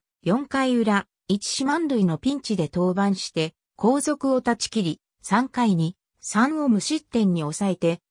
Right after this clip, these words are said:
レンジャーズの逆転勝利を呼び込んだ。二千十一年は、エースのシージェー ウィルソンと並んで、チームトップの十六勝を挙げ、レンジャーズのア・リーグ連覇に大きく貢献した。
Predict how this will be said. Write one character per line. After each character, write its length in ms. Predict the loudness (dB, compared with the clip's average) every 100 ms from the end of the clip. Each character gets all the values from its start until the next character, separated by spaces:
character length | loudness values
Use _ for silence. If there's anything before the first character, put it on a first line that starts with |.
| _
レ 140 | -2 0
ン 120 | 0
ジ 100 | 0
ャ 120 | 0
ー 40 | 0
ズ 120 | 0
の 140 | -2
逆 260 | -2 -4 -6
転 240 | -6 -4
勝 280 | -2 0 2
利 120 | 2
を 120 | 2
呼 160 | 0 0
び 100 | -2
込 200 | 0 2
ん 100 | 2
だ。 160 | 0 -6 _ _ _ _
二 120 | -2
千 340 | 0 -2 0 0
十 240 | 0 0
一 240 | -2 -2 0
年 240 | 2 2
は、 200 | 2 0 _ _
エ 260 | 0 2 0
ー 40 |
ス 140 | 0 0
の 140 | 0
シ 260 | 0 0 0
ー 40 |
ジ 120 | 0
ェ 220 | -2 0 0
ー 20 |
ウ 40 |
ィ 120 | 0
ル 100 | -2
ソ 200 | 0 0
ン 80 | 0
と 120 | 0
並 320 | -2 0 2 2
ん 40 |
で、 200 | 0 -2 _ _ -10
チ 140 | -4
ー 180 | -2 -2
ム 100 | -2
ト 140 | -4
ッ 40 | -4
プ 200 | 0 2
の 140 | 2
十 300 | 0 0 2
六 160 | 2 0
勝 260 | -2 2 2
を 200 | 4 2
挙 140 | 2
げ、 200 | 0 -4 _ _
レ 160 | -2 0
ン 80 | 0
ジ 120 | 0
ャ 80 | 0
ー 40 |
ズ 140 | 0
の 120 | 0 2
ア・ 80 |
リ 240 | 2 0 0
ー 40 |
グ 120 | 0
連 240 | 0 0 0
覇 180 | 0 0
に 120 | 0
大 160 | -2 -4
き 180 | -8 -14
く 180 | -14 -4
貢 200 | -4 -2
献 240 | 0 0
し 120 | -2
た。 200 | -4 -4